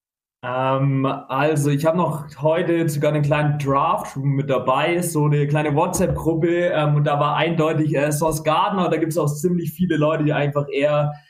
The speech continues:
Stingley ziemlich kritisch sehen und deswegen, äh, wär's dann wahrscheinlich irgendwas anderes geworden.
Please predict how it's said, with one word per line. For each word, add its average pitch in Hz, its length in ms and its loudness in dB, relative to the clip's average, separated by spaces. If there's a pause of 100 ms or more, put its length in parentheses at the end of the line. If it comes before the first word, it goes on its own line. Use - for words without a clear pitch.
Stingley 175 680 0
ziemlich 170 320 -4
kritisch 220 380 -4
sehen 208 260 0
und 165 100 -2
deswegen, 160 540 -2
äh, 160 300 0 (680)
wär's 208 320 0
dann 196 140 0
wahrscheinlich 196 460 0
irgendwas 226 540 2
anderes 240 380 -2
geworden. 220 560 0